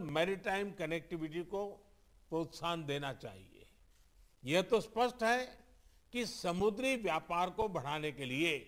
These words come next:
इंफ्रास्ट्रक्चर का निर्माण आवश्यक है, लेकिन ऐसे इंफ्रास्ट्रक्चर प्रोजेक्ट्स के डेवलपमेंट में देशों की फिस्कल सस्टेनेबिलिटी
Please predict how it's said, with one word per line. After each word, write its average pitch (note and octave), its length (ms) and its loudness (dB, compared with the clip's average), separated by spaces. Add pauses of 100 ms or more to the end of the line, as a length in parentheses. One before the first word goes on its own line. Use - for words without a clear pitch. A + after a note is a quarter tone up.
(960)
इंफ्रास्ट्रक्चर G#3+ 1160 0
का A3+ 260 0
निर्माण F3 540 0 (100)
आवश्यक D3+ 460 -2 (140)
है, A2 140 -14 (1000)
लेकिन F#3+ 600 0 (640)
ऐसे A3 500 6
इंफ्रास्ट्रक्चर G3 880 -4
प्रोजेक्ट्स D#3+ 520 0
के D#3+ 180 -4
डेवलपमेंट D3 640 -6
में A3 300 -8 (680)
देशों G3+ 680 4
की C4 220 -4 (880)
फिस्कल B3 680 2
सस्टेनेबिलिटी G3 1000 -2